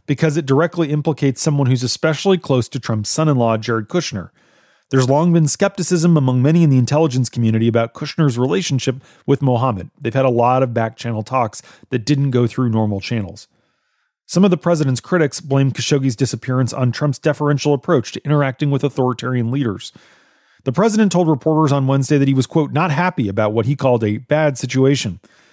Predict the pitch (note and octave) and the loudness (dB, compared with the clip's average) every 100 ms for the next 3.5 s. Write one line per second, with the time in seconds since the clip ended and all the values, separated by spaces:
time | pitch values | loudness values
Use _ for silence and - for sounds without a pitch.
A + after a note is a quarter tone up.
0 | _ _ _ B2 A#2+ D#3 E3 - F#3+ F#3+ | _ _ _ -2 0 0 -2 2 4 4
1 | D#3+ C3 B2 A#2 A2 - D#3+ D3+ A#2+ A2+ | 4 4 2 2 0 0 -2 0 2 2
2 | A#2 A#2 A#2 - G3+ - C#3+ C3 A2 - | 0 0 -2 0 0 -2 -2 -2 -2 -4
3 | A2+ - B2+ B2 B2+ | -6 0 2 4 0